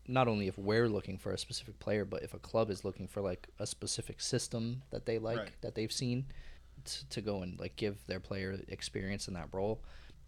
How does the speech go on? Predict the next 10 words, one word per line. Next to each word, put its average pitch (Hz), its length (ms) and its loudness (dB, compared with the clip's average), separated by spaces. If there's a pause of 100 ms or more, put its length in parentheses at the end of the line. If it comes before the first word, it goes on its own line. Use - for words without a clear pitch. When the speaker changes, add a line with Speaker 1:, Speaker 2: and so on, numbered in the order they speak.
(160)
Speaker 1:
it 117 80 -8
just - 320 -4
makes - 240 -4
it - 40 -8
impossible. - 520 -8 (100)
I 98 80 0
don't 92 140 -2
know. - 200 -8
Hopefully, 123 540 6 (180)
I, 113 360 0